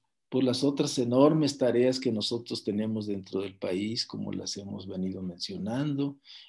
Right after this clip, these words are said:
y no dejar de lado la recuperación de los organismos que el instituto ha creado, <laughs> o sea, el Canal once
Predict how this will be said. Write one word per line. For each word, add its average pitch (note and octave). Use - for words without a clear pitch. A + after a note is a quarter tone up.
y C3
no E3+
dejar F#3
de F#3
lado F3
la F3+
recuperación C#3+
de A#3
los F3+
organismos D3+
que D3
el C#3
instituto D#3+
ha E3
creado, D#3
<laughs> -
o G#3+
sea, -
el -
Canal D3+
once D#3